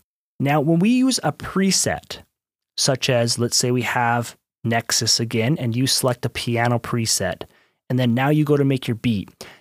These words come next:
that is not the same thing as using a pre-made midi pack or a pre-made drum loop, okay? That's, like, done for you. In this situation, sound design is a totally different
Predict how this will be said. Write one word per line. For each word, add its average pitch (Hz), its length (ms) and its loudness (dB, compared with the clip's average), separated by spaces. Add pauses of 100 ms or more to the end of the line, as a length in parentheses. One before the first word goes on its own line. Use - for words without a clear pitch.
(160)
that 165 180 2
is 202 180 0
not 127 500 2
the 151 100 2
same 143 380 2
thing 131 480 0
as 123 180 -2
using 127 240 0
a 110 60 -4
pre-made 139 720 0 (100)
midi 117 300 0
pack 170 540 -2 (200)
or 151 280 4
a - 60 -4
pre-made 147 600 0
drum 113 400 2
loop, - 340 -8 (160)
okay? 131 460 0
That's, 160 260 0
like, 113 300 -2
done 139 260 4
for 135 260 2
you. 117 400 0 (600)
In 151 140 2
this 214 160 2
situation, 135 840 0
sound 156 420 2
design 214 380 0
is 156 140 0
a 165 60 0
totally 151 680 2
different 135 400 -2